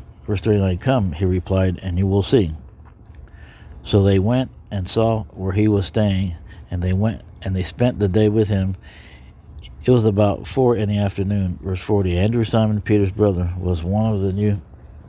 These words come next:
was one of the two who heard what John had said and who had followed Jesus. The first thing Andrew did was to find his brother Simon and tell him, "We have found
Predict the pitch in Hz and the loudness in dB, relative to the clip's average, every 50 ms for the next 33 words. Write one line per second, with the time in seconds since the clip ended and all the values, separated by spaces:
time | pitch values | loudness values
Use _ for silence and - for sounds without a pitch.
0 | - - - - - - - - - - - 90 95 110 113 113 107 95 98 95 | -20 -20 -18 -18 -18 -16 -16 -14 -8 -2 0 2 4 4 4 4 4 2 0 -2
1 | - - - 135 123 - 110 107 92 - 131 127 113 104 104 98 101 85 92 92 | -2 -2 -2 0 0 0 0 0 2 2 4 4 4 4 2 0 0 -4 -4 -2
2 | 82 98 101 101 104 101 101 92 - - 110 101 95 92 87 - - - - - | -2 0 0 0 0 0 -2 -2 -2 0 2 2 2 0 0 -4 -14 -20 -20 -20
3 | - - - - - - - - 107 104 107 98 92 98 90 - 104 104 98 98 | -20 -20 -20 -20 -20 -12 -4 -2 0 2 2 2 2 0 0 2 2 4 4 2
4 | 95 85 98 104 98 92 92 87 85 - 90 - - 120 120 117 - - 107 101 | 0 0 0 0 0 0 -2 -4 -4 -4 -6 -2 0 0 0 0 0 0 0 0
5 | 98 98 101 98 92 95 92 87 104 107 98 85 90 95 90 - - 92 87 - | 2 2 0 0 0 -2 0 2 4 4 4 2 0 -2 -2 -4 -8 -10 -6 -2
6 | 113 107 107 104 104 98 101 95 87 87 - 113 113 104 92 95 92 92 - - | 0 0 2 2 0 0 -2 -2 -4 -2 0 2 2 2 2 0 -2 -2 -8 -16
7 | - - - - - - 117 113 110 107 101 98 98 92 - 110 107 104 101 101 | -18 -18 -18 -10 -2 2 2 4 4 4 2 0 0 0 2 2 4 4 4 2
8 | 98 95 92 87 92 98 104 101 98 92 92 - 110 110 117 120 113 104 | 2 0 0 0 0 2 2 4 2 2 0 0 -2 0 0 0 -2 -4